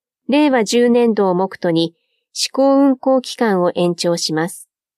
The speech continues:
問い、交通課題を解決できるオンデマンド交通を大崎地区にも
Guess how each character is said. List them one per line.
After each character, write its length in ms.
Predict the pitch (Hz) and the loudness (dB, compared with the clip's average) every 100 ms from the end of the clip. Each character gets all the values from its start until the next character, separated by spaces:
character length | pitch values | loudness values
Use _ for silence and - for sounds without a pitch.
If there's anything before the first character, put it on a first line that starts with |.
| _ _ _ _ _ _ | _ _ _ _ _ _
問 180 | 220 220 | -2 0
い、 160 | 202 _ _ _ _ _ _ _ _ _ _ _ - | -2 _ _ _ _ _ _ _ _ _ _ _ -2
交 200 | 277 285 | 0 0
通 240 | - 277 | 0 -2
課 160 | 277 277 | 0 0
題 260 | 254 220 | 2 2
を 120 | 190 190 | 2 0
解 220 | 214 208 | -4 -2
決 260 | 214 - | -4 -4
で 100 | 202 | -4
き 180 | 202 208 | -2 -2
る 180 | 175 165 _ _ | -2 -4 _ _
オ 140 | 175 240 | 0 2
ン 80 | |
デ 120 | 254 262 | 2 2
マ 160 | 269 | 2
ン 80 | 254 | 2
ド 140 | 254 247 | 0 0
交 220 | 254 247 | 0 0
通 240 | - 190 | 0 0
を 200 | 170 175 _ _ _ | 2 0 _ _ _
大 180 | 180 240 | 0 0
崎 320 | 269 294 - | 0 -4 -4
地 120 | - | -10
区 160 | - 269 | -2 2
に 120 | 220 | 2
も 220 | 180 170 | 2 -2